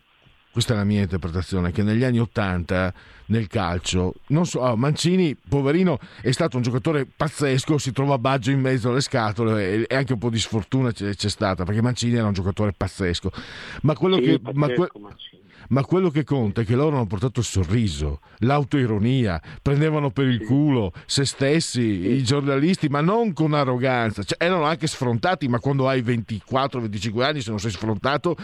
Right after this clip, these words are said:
Speaker 1: sei morto, porca miseria. E que-, e fu importante, secondo me, per noi, eh, mm, per me, ragazzo comune, vedere un, un, i miei coetanei che,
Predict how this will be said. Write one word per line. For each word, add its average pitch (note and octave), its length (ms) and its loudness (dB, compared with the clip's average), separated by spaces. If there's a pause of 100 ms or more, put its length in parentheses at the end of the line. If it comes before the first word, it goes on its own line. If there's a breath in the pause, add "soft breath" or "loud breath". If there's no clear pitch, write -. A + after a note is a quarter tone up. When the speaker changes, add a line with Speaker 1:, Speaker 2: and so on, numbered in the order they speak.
(160 loud breath)
Speaker 1:
sei A#2+ 180 0
morto, D3+ 400 0
porca G#2+ 320 -4
miseria. G2+ 500 0 (360 loud breath)
E C#3+ 120 2
que-, G3 160 0
e F3 140 2
fu A3 140 0
importante, D3 720 0
secondo B2 420 -2
me, A#2+ 220 0
per G2+ 220 -2
noi, A2+ 420 2 (360 loud breath)
eh, F#2 180 0 (120)
mm, F#2 320 2 (120)
per F#2 140 -2
me, A#2+ 240 2
ragazzo A2+ 420 0
comune, A#2+ 640 0 (260 loud breath)
vedere E3+ 760 2
un, C#3 180 -6
un, C#3 260 0
i C#3 80 0
miei D#3 160 4
coetanei D#3 640 2
che, C3+ 300 2